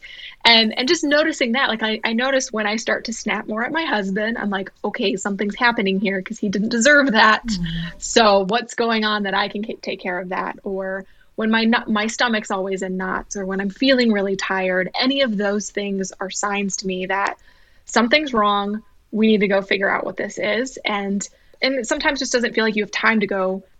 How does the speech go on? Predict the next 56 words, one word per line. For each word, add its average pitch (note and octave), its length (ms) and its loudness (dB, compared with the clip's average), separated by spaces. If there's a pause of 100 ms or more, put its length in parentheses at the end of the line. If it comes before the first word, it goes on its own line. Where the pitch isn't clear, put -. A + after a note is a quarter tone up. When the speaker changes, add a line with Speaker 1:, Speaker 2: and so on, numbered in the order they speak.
Speaker 1:
be A3+ 140 6
by G3 160 6
yourself G3+ 500 0
and G3 180 -4
reflect. G#3 540 0
And, A3 260 -8
and G#3 200 -2
that's G#3 240 -4
why F#3+ 200 -2
I F#3+ 60 -4
have G3 320 -2
this F#3+ 360 -4
dedicated G3 920 -2 (220)
self-care - 680 -4
night, F#3+ 260 -2
which G3 180 -6
is G3 200 -4
at - 140 -4
least G#3 220 0
an G#3 120 -4
hour G3 460 0
to A3 140 -4
myself G#3 500 -2
in G3+ 140 -2
the G3+ 40 -2
bathtub. C4+ 580 2 (760)
And G#3+ 140 2
so A#3 100 6
for A#3+ 140 0
somebody A3+ 260 6
else, G#3 260 4
it A3 100 -2
might G#3 180 -4
be G#3 280 -6 (380)
going G3+ 280 2
for G#3 140 -2
a G3 80 0
walk G3 540 -2 (100)
or, F#3+ 500 -6 (300)
um, F#3 260 -2
part G#3 220 -2
of G#3 60 0
your G3 140 0
morning G3 320 0
routine G3+ 500 0
of G3 120 -6
getting G3+ 240 -2
up - 100 -8
before G#3 200 -6
everybody F#3+ 320 -2
else C4+ 300 4
and G#3 120 0
just G3+ 200 -6
sitting G#3 400 -2
and G3 80 -4
having G3 400 -4